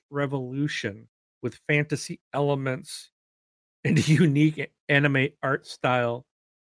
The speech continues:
Okay. <laughs> That sentence alone is all I need to know to move on to the next <laughs> one. But this is a bestseller acclaimed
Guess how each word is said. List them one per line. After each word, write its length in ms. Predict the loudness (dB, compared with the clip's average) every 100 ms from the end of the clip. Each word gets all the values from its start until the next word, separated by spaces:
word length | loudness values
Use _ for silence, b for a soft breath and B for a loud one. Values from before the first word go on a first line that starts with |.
| _ _ _ _ _
Okay. 1040 | 4 4 0 -18 -10 -2 4 6 4 0 -8
<laughs> 720 | -8 -6 -4 -6 -10 -16 -12 0
That 320 | 4 4 2
sentence 460 | 4 4 4 -2
alone 680 | 0 4 8 10 8 6 -4 b b b b 2
is 160 | 2
all 220 | 6 8 8
I 100 | 8
need 180 | 4
to 80 | 4
know 220 | 4 6
to 80 | 6
move 260 | 4 2 4
on 180 | 4 4
to 80 |
the 100 | 2
next 300 | 4 2 2 -4 _
<laughs> 100 | -6
one. 120 | -6 0
But 180 | 0 0 b b b _ -4
this 180 | -2 0
is 120 | 4
a 100 | 4
bestseller 800 | 6 6 4 2 2 4 4 2 -2
acclaimed 640 | -8 -2 2 2 2 -2